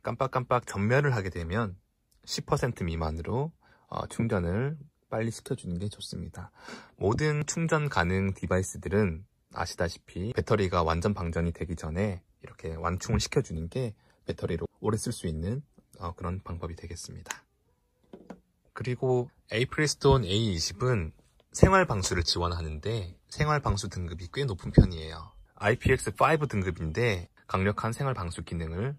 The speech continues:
가지고 있다고 보시면 됩니다. 제가 개봉을 하고 한 이삼십 분 정도 청음을 해봤는데요. 일단 소리의 특색은 명확하게 좀 가려진 것 같습니다. 올라운더 느낌으로, 어, 전반적으로 굉장히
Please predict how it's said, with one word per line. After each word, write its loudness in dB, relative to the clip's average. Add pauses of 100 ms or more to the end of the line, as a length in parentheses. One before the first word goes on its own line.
(100)
가지고 -10
있다고 -4
보시면 -10
됩니다. -16 (380)
제가 0
개봉을 2
하고 -2 (160)
한 -8
이삼십 -4
분 -4
정도 -2
청음을 -2
해봤는데요. -4 (140)
일단 -4
소리의 -2
특색은 -4 (240)
명확하게 2
좀 -6
가려진 -4
것 -4
같습니다. -10
올라운더 4
느낌으로, -4
어, -8
전반적으로 0
굉장히 -4